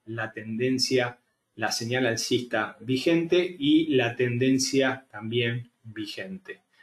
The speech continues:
Vamos a gráficos de una hora para observar y para tratar de predecir lo que puede pasar en las próximas horas. Vuelvo atrás para comprender lo que me está diciendo.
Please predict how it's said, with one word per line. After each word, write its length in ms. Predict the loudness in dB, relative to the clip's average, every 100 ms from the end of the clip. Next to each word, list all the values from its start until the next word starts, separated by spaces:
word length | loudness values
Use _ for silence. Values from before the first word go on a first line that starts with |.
| _ -8
Vamos 240 | -8 -2
a 20 | 0
gráficos 460 | 0 0 -2 -2
de 120 | -2
una 280 | -2 0 4
hora 400 | 4 4 0 -6 _ _ _
para 200 | -2 -2
observar 580 | -4 -4 0 2 0 -4 -18 _ _
y 80 | -4
para 460 | 0 0 -2 -4 _ _ -6
tratar 420 | -4 0 2 4
de 80 | 2
predecir 400 | 2 0 2 2
lo 100 | 2
que 120 | 0
puede 200 | 2 2
pasar 460 | -2 0 0 -2 -8
en 120 | -10
las 140 | -10
próximas 580 | -4 -4 -2 -6 -8 -6
horas. 480 | -4 -4 -8 -20 _ _ 0
Vuelvo 420 | 4 6 6 4
atrás 540 | 4 2 0 -10 -20 _ _ _
para 240 | -10 -8
comprender 540 | -6 -8 -6 -2 0 4
lo 160 | 2
que 100 | 0
me 60 | -4
está 160 | -2
diciendo. 720 | 0 2 2 2 2 0 -2